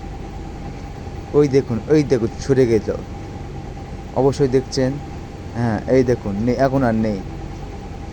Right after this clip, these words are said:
এটি একটি বাস্তব ঘটনা, আপনিও অবাক হয়ে যাবেন।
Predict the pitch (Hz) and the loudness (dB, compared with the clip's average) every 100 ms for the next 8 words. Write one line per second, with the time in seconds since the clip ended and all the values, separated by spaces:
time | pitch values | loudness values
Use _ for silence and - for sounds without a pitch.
0 | - - - - - - - - - - | -12 -12 -12 -12 -12 -12 -10 -10 -10 -8
1 | 151 147 135 135 123 131 120 - 120 123 | -4 0 0 0 -2 0 -2 -4 -4 -4
2 | 117 101 - - - - - - - - | -4 -4 -4 -8 -10 -10 -10 -10 -10 -10
3 | - - - - - - - 113 135 147 | -10 -10 -10 -8 -10 -8 -6 -4 0 4
4 | 127 120 123 123 104 95 87 | 4 4 4 2 4 2 -2